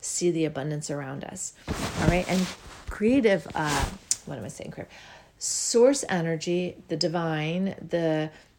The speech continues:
infinite consciousness, the universe is so excited to play this game with you. They love this. They wanna bring you bigger and bigger and bigger. And you know what? It's what you're willing to receive. You cannot receive that which you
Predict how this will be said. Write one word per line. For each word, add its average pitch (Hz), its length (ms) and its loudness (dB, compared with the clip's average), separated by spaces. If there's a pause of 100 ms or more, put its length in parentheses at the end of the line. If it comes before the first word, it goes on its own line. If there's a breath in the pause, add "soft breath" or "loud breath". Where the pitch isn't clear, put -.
(120)
infinite 202 440 0
consciousness, 185 480 -4
the 269 140 0
universe 185 720 2
is 214 220 2
so 214 440 2
excited 180 800 -2
to 220 100 -4
play 156 300 -4
this 190 240 -2
game 311 260 -2
with 262 220 -2
you. 170 120 0
They 226 200 2
love 285 580 0
this. - 460 -10 (380 loud breath)
They 262 120 4
wanna 294 420 2
bring 196 280 -2
you 175 80 0
bigger 180 240 0
and 165 100 -2
bigger 165 180 -2
and 160 100 -2
bigger. - 260 -2 (640 loud breath)
And 226 140 2
you 226 80 4
know 202 140 4
what? 196 400 0
It's 190 220 0
what 180 180 2
you're 175 160 2
willing 196 500 2
to 220 120 -6
receive. 190 360 -2
You 160 140 -4
cannot 208 420 -2
receive 202 380 -2
that 202 160 -2
which 196 160 -4
you 175 140 -6